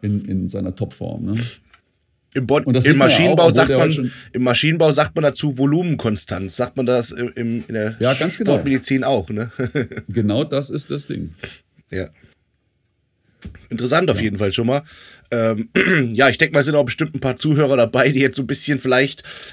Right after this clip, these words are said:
Speaker 2: Ähm, den Stein vom Herzen fällt, dass es doch nicht alles scheiße machen, nur weil's jetzt nicht so wächst
Speaker 1: Genau.
Speaker 2: wie bei ihrem Partner oder so. Ähm,
Speaker 1: Ja.
Speaker 2: da ist ja, da kommt ja auch dieser klassische Spruch her, man kann aus dem Rennpferd kein Ackergaul machen und umgedreht.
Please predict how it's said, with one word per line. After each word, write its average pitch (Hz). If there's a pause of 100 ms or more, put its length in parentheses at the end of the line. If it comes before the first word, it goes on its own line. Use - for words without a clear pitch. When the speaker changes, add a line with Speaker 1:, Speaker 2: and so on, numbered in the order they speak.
(100)
Speaker 2:
Ähm, 123 (1200)
den 135
Stein 156
vom 156
Herzen 143
fällt, 139
dass 135
es 113
doch 160
nicht 160
alles 117
scheiße 120
machen, 117
nur 131
weil's 123
jetzt 127
nicht 117
so 117
wächst 139
Speaker 1:
Genau. 135
Speaker 2:
wie 123
bei 117
ihrem 117
Partner 127
oder 95
so. 110 (440)
Ähm, 110
Speaker 1:
Ja. 107
Speaker 2:
da 120
ist 139
ja, 147 (160)
da 135
kommt 165
ja 170
auch 147
dieser 143
klassische 151
Spruch 151
her, 139
man 127
kann 139
aus 131
dem 131
Rennpferd 147
kein 123
Ackergaul 143
machen 131
und 120
umgedreht. 95